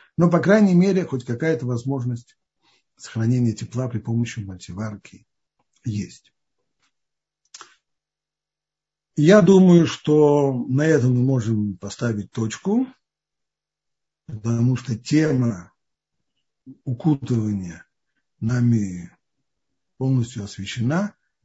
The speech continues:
И лучше мы перейдём сейчас к вопросам, какие у вас есть.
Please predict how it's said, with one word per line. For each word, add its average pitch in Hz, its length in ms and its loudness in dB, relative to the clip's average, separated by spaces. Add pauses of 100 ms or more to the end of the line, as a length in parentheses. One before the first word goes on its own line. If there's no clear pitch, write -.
(120)
И 185 220 0
лучше 156 380 2
мы 139 180 0
перейдём 117 480 -4
сейчас 104 720 -10
к - 80 -20
вопросам, 117 760 -6 (360)
какие - 320 -10
у 101 80 -8
вас 92 240 -16
есть. - 480 -8